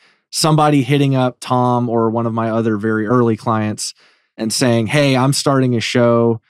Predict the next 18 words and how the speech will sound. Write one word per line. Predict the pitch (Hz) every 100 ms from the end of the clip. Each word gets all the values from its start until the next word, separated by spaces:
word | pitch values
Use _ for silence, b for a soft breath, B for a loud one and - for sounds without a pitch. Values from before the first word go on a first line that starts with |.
| _ _ _
Do | 127
you | 127 131
have | 127 120
somebody | - 127 120 117 117
who | 120
produces | 117 123 107 110 113 98
your | 110 104
show?" | - 117 98 95
And | 98 107 107
then | 107 101
Tom | - 110 107 107 104
or | 104 104
one | 104 104
of |
my | 104 98
early | 107 107 101
clients | 110 104 101 - -
would | 107 104 104